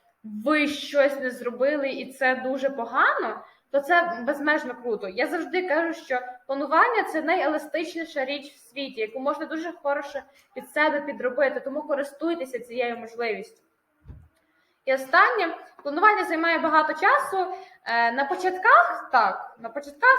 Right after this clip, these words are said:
скажу, що, тому що ви ще, ще, ще вчитеся, і так, це, в принципі,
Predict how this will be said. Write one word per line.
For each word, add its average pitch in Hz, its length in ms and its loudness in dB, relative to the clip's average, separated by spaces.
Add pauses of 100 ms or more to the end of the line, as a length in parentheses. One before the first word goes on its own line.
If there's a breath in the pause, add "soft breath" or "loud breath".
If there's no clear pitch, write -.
скажу, 370 300 0
що, 349 480 0
тому 349 160 -2
що 370 160 -4
ви 370 100 2
ще, 359 160 -6
ще, 349 180 -6
ще 349 180 -4
вчитеся, 349 800 -2 (360 loud breath)
і 277 720 -4
так, 508 180 6 (160)
це, 311 100 0
в 311 160 -10
принципі, 294 920 -4